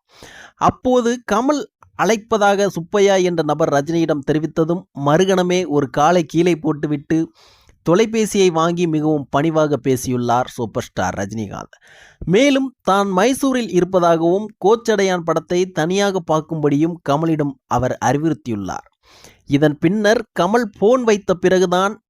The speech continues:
மீண்டும் கால் மேல் கால் போட்டு கொண்டாராம் ரஜினிகாந்த்.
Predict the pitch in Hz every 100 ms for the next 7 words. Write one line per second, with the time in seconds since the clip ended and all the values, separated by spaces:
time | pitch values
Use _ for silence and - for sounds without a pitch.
0 | _ 165 170 214 196 196 170 - 160 202
1 | 196 185 165 - _ _ _ - 151 185
2 | 180 165 170 170 156 147 139 139 147 156
3 | - 120 120 110 78